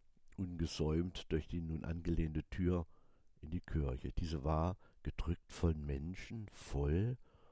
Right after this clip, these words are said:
und schon stand der Pfarrer am Altare. Mit Mühe bekam sie noch einen Platz. Kaum hatte sie sich ordentlich niedergesetzt, als ihr auch schon die fremde, unbekannte Stimme des Geistlichen auffiel.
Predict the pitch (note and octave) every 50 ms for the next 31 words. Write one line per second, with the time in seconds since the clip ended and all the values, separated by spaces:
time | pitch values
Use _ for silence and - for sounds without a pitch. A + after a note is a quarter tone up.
0 | - - - E2 - - - E2 E2+ F2+ - - - E2+ D#2+ D#2+ D#2 - - -
1 | D#2 D#2+ E2+ E2+ - D2 D2+ D#2 E2+ E2 D#2+ - - E2 D2+ D#2 D#2 D#2 D2+ C#2+
2 | B1+ C2+ - - - - - - - - - - - E2 - - G2+ F#2+ F#2 G2
3 | G#2 G2 - F2+ - - - E2 E2 D#2+ D#2+ E2+ D#2+ E2 D#2 D#2 E2 E2+ E2+ D#2
4 | D#2 E2+ D2 C#2 C#2 - - - - - - - - - - - _ - - -
5 | - - - - - - F#2+ F2+ F2 E2+ F2 F2+ - - E2 D#2+ E2 E2 D#2+ E2+
6 | E2+ D#2 C#2+ D2+ F2 D#2 D#2+ D#2+ D#2+ D#2 D#2 D#2+ F2 F#2 - F#2+ F#2+ F#2 F2 F2
7 | F2 E2+ - - - - - - - - - - - - - - D2 D2 C#2 -
8 | D#2+ D#2 D#2 - - E2+ D2 D2 D2+ - - - - F2 D#2+ F#2 F#2 F2+ - -
9 | E2 E2 D#2+ D#2 - - D#2 D#2 D#2 D#2 D2 - - - F2 D#2+ F2 F2 - -
10 | D#2 - - - D2 C2+ C#2+ C#2+ - - E2+ D#2+ E2 - - - C2+ C2 C2 -
11 | - C#2 C2+ B1+ A#1+ A#1